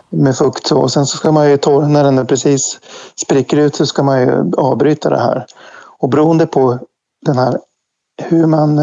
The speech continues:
leder ut den varma luften genom för att torka. Det kallas för kölna där man lägger det där, eller på gotländska då. Hur mycket rök man som leder igenom där, eller om det bara är varm luft, så blir den ju rökt eller orökt.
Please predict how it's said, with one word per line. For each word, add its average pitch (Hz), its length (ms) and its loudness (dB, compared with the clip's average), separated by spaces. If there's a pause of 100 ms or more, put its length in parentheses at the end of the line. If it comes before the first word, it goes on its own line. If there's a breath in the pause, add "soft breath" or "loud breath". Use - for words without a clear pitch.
(140)
leder 139 280 2 (220)
ut 131 120 -4
den 123 260 0 (600 loud breath)
varma 131 360 0
luften 131 480 0
genom 139 380 0
för 135 80 0
att 120 80 -2
torka. 131 500 -2 (520 loud breath)
Det 135 80 -2
kallas 131 240 -2
för - 80 -2
kölna 131 580 2
där 120 140 0
man 127 120 0
lägger 131 220 0
det 131 80 2
där, 135 140 0
eller 120 140 -2
på - 100 -4
gotländska 135 520 -4
då. 151 160 -4 (760 loud breath)
Hur 156 80 2
mycket 139 400 0
rök 160 340 2
man 135 180 2
som 143 200 0
leder 135 400 2
igenom 143 340 2
där, 127 360 -2
eller 135 220 2
om 127 120 0
det 127 80 2
bara 131 260 2
är 135 40 2
varm 123 260 0
luft, - 340 -4
så - 260 -6
blir 143 240 2
den 143 180 2
ju 120 120 2 (680 loud breath)
rökt 151 440 0
eller 143 240 2
orökt. - 640 -2